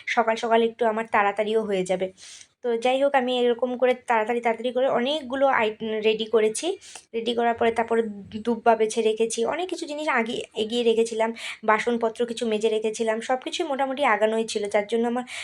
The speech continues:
পরের দিন সকালবেলা খুব একটা বেশি কষ্ট হয়নি, তাড়াতাড়ি আমার হয়ে গেছে, উম, খুব একটা দেরি হয়নি। খালি আমি ঘর মুছেছি,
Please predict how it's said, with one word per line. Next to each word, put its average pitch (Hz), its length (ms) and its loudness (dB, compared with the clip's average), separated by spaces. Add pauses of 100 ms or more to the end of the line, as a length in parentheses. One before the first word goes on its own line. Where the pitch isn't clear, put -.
(140)
পরের 233 280 2
দিন 247 140 -2
সকালবেলা 233 520 0
খুব 269 260 -2
একটা 262 240 0
বেশি 240 300 -2
কষ্ট 220 340 0
হয়নি, 233 460 2 (300)
তাড়াতাড়ি 233 640 0
আমার 247 280 2
হয়ে 220 280 2
গেছে, 214 420 2 (320)
উম, 240 180 0
খুব 233 200 -2
একটা 233 220 2
দেরি 226 260 2
হয়নি। 226 280 2
খালি 226 300 0
আমি 226 220 2
ঘর 208 260 4
মুছেছি, 240 640 0